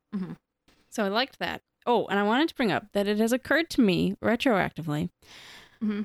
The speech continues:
Speaker 2: that their plan for the sphere data into the suit doesn't make sense. Because when you transfer a file, you're not, like,
Speaker 1: Mm-hmm.
Speaker 2: getting rid of it. You're just making a copy of it on the other hard drive or whatever.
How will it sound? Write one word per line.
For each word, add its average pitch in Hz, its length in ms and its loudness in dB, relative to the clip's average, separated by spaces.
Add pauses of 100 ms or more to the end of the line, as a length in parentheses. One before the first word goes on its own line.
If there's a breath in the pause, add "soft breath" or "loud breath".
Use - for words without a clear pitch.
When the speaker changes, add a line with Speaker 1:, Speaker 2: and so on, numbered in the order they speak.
(140)
Speaker 2:
that 196 420 0
their 226 180 4
plan 330 540 4
for 269 200 0
the 202 120 2
sphere 247 320 2
data 262 240 2
into 220 280 0
the 190 120 0
suit 254 420 -2
doesn't 196 240 2
make 175 180 2
sense. - 420 -8 (520 loud breath)
Because 202 360 0
when 208 200 4
you 339 160 2
transfer 240 680 0
a 220 60 2
file, 202 540 0 (680)
you're 185 80 2
not, 240 200 2
like, 208 160 2
Speaker 1:
Mm-hmm. 196 100 -6
Speaker 2:
getting 196 280 4
rid 220 120 2
of 180 120 0
it. - 220 -2
You're 185 140 0
just 202 160 -2
making 202 320 2
a 170 40 2
copy 208 380 -2
of 139 160 -2
it 120 180 -4 (560)
on 170 140 2
the 175 140 4
other 175 420 0 (300)
hard 185 180 0
drive - 240 -4
or - 80 -4
whatever. 147 440 -4